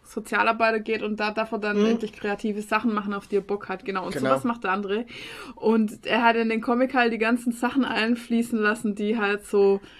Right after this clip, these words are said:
Speaker 1: stinken <laughs> am deutschen Schulsystem, die er halt so erfährt und die ihn nerven und ja.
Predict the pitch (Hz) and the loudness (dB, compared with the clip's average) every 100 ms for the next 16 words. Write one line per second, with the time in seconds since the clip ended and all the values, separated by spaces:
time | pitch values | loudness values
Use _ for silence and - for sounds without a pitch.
0 | - - - 127 - 381 359 233 208 185 | -20 -16 -8 -6 4 4 4 4 2 2
1 | - - 208 208 202 208 233 208 233 - | 0 2 4 6 4 4 2 2 0 -4
2 | - 240 233 220 226 - 220 254 240 233 | 0 6 6 6 0 2 6 6 6 -2
3 | 233 240 247 233 - 226 214 214 220 - | 4 6 6 2 2 2 4 2 0 -4
4 | 214 - 226 247 247 - 196 208 208 - | -4 0 4 4 2 -2 -2 -2 -4 -8
5 | - 208 214 226 220 214 202 220 247 233 | -20 -20 -8 -4 0 0 2 2 2 -2
6 | 220 - 202 202 208 196 - 196 185 196 | -2 -2 0 0 -2 -4 0 2 2 -2